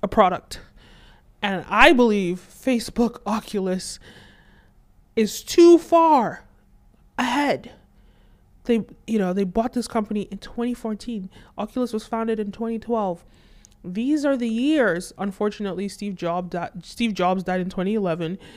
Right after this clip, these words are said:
He very likely would have purchased Oculus if he was alive because he's the innovator, right?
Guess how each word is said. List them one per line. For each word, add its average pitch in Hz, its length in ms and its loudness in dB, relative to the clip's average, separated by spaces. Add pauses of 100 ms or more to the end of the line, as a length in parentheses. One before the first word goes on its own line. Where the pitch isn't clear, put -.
(140)
He 226 160 -2
very 190 380 2
likely 220 360 0
would 180 300 -2
have 196 220 -4
purchased 190 440 -2
Oculus 180 520 -4
if 180 80 -10
he 185 100 -8
was 180 140 -2
alive 196 480 -2 (400)
because 196 200 0
he's 214 300 0
the 202 180 0
innovator, 185 520 2
right? 202 360 0